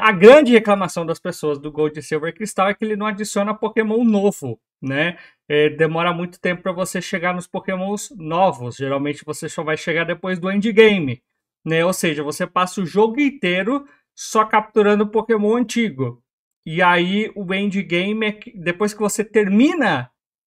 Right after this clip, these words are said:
né, o jogo, aí você tem acesso aos Pokémons novos, né? E muita gente acha que isso é um, é um,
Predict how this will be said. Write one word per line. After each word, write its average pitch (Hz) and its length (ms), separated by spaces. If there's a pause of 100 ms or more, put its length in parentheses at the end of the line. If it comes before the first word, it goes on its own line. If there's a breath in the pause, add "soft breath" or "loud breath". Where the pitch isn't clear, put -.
(120)
né, 160 260
o 233 140
jogo, 196 540
aí 180 240
você 202 280
tem 214 200
acesso 190 640
aos 190 180
Pokémons 190 580
novos, 175 640
né? 139 140
E 147 40
muita 143 280
gente 151 260
acha 156 320
que 165 200
isso 160 140
é 180 40
um, 170 120 (360 soft breath)
é 156 120
um, 160 440